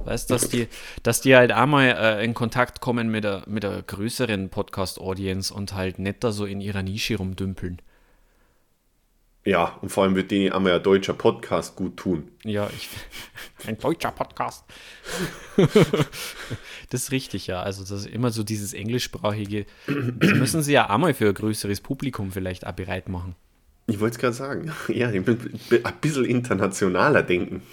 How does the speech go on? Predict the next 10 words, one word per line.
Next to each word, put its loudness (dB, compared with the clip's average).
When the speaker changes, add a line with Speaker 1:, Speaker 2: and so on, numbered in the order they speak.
Speaker 1:
Mhm. -4
Speaker 2:
<laughs> -4
Die -12
kennt -4
doch -4
keiner. -8
Speaker 1:
Kennt -8
doch -14
keine -10
Sau. -12